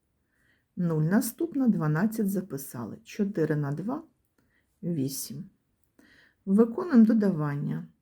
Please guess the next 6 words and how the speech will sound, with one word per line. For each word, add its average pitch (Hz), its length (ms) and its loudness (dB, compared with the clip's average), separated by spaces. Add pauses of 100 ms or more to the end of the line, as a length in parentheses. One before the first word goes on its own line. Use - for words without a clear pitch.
(320)
Один, 196 720 2 (720)
чотири, 196 800 2 (300)
чотири 214 640 2
додати 156 640 -2
один — 156 540 -2
п'ять, 185 600 0